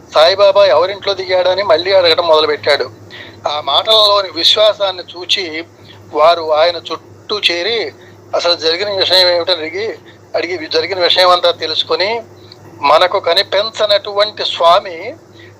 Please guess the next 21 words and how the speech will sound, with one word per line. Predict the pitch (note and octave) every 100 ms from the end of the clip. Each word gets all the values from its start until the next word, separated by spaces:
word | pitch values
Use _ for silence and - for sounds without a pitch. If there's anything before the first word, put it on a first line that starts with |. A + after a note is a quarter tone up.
| -
ఈ | G3 F3
నాస్తికుడికి | D3+ F#3+ G#3 - A#3+ A#3+ G#3+ G3+
కనిపించారన్నమాట" | G3+ F#3 G3 G3 G3 F#3+ E3+ E3 D#3+ E3 E3 B2+ - - - - -
అని | E3 G3+
వారు | F3+ F3 E3+
దిగ్భ్రాంతులయ్యారు. | E3 E3 E3 E3 F3 E3+ D3+ C#3+ D3 C3+ B2+ - - - - -
"స్వామి | C#3+ D3 F3 F#3+ E3+ E3+
నిజంగా | E3+ C#3+ F3+ F#3 F#3
రాలేదన్నమాట. | E3 D3+ E3 E3+ D#3 D3+ D3+ D#3 B2 - - - - - -
మరి | C#3+ E3+
నాకు | F3 E3+
కనిపించి | - E3 E3+ F#3+ G3+
మాట్లాడారు | D3+ D#3+ G3+ G3 G3+ G3
కదా" | F#3+ F#3 F#3 G3+ -
అంటాడు | E3+ F3+ F#3+
రామారావు. | F3 D#3 D3 C3 A#2+ - - - - F#3+
"ఇది | F#3+
ఎలా | D#3+ F3+
సాధ్యమైంది? | F#3+ G3 G3 F#3 F#3+ F#3 F3+ F#3 F#3+ - - - - -
స్వామి | - C#3+ D3+ F#3+ G#3
కేవలం | - E3+ G3 G3 G3+ G3+